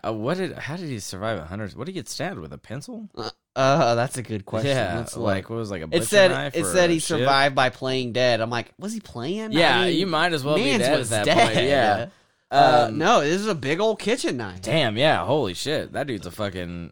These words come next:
Speaker 2: A
Speaker 1: that's crazy.
Speaker 2: hundred? I'm just like,
Speaker 1: A hundred
Speaker 2: is there
Speaker 1: times.
Speaker 2: anything left in your body? You
Speaker 1: That's
Speaker 2: know?
Speaker 1: insane. A hundred stab wounds? Good God.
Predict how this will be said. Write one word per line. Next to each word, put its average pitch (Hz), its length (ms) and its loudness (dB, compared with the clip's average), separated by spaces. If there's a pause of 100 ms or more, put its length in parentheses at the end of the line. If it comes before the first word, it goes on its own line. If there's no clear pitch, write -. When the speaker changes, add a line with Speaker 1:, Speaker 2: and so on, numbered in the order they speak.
(200)
Speaker 2:
A - 40 -10
Speaker 1:
that's 131 300 0
crazy. 214 360 4
Speaker 2:
hundred? 294 280 4
I'm 247 240 4
just 214 120 0
like, 262 140 4
Speaker 1:
A 156 60 2
hundred 165 100 2
Speaker 2:
is - 80 -8
there - 100 0
Speaker 1:
times. 135 200 0
Speaker 2:
anything 233 400 -2
left 160 260 0
in 214 80 -4
your 175 140 2
body? 135 720 -4
You 85 120 -12
Speaker 1:
That's 120 120 0
Speaker 2:
know? 185 260 2
Speaker 1:
insane. 120 720 -4
A 82 80 -8
hundred 107 380 -10
stab 87 340 -8
wounds? 117 320 -10
Good 107 240 -14
God. 104 500 -8